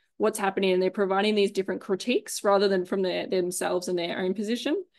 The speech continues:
It's providing these different ways of thinking and ways to think about it. And so it helps you to then have this different activity to then be able to facilitate this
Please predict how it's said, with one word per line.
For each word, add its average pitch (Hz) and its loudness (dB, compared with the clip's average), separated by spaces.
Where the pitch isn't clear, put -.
It's 196 0
providing 196 2
these 190 4
different 185 -4
ways 185 2
of 180 0
thinking 175 -6
and 185 -4
ways 180 -2
to 185 -4
think 180 -6
about - -4
it. - -4
And 185 -4
so - 0
it 190 0
helps 202 0
you 220 0
to 247 -2
then 185 -2
have 180 -8
this 180 2
different - -4
activity 175 -2
to 170 -12
then 170 -6
be 160 -2
able 165 -2
to 180 -6
facilitate - -6
this - -8